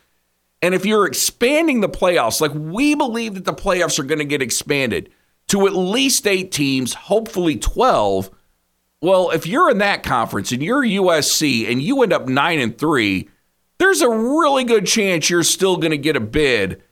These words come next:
to play in that kind of conference. Plus, it has been thrown out. I mean, let's not forget about this.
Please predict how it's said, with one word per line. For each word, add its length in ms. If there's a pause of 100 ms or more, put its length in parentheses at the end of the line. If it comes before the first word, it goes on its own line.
(300)
to 100
play 380
in 80
that 160
kind 200
of 60
conference. 480
Plus, 400
it 140
has 400
been 180
thrown 320
out. 380 (500)
I 60
mean, 180
let's 260
not 240
forget 260
about 300
this. 460